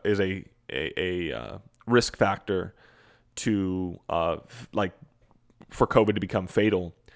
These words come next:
Uh, but yet, I don't see you out there talking about, like, "Oh, here's how you can prevent heart disease, and here's how to eat healthier, and here's how to exercise," and all that kind of stuff. I see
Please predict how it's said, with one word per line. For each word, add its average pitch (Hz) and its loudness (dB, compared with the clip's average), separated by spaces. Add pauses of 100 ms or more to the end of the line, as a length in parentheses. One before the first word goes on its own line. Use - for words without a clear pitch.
(440)
Uh, 110 6
but 107 -2
yet, 104 2 (360)
I 117 8
don't 117 6
see 110 0
you 98 -2 (160)
out 107 2
there 98 4
talking 98 2
about, 92 4
like, 95 0
"Oh, 120 10
here's 117 8
how 113 4
you 110 6
can 107 -4
prevent 107 2
heart 135 4
disease, 95 -4
and 87 -12
here's 117 2
how 113 4
to 107 2
eat - -6
healthier, 101 0
and 92 -8
here's 113 2
how 113 6
to 104 4
exercise," 98 4
and 92 -6
all 87 0
that 90 -4
kind 82 -6
of 87 -10
stuff. 78 -4
I 98 4
see 98 -2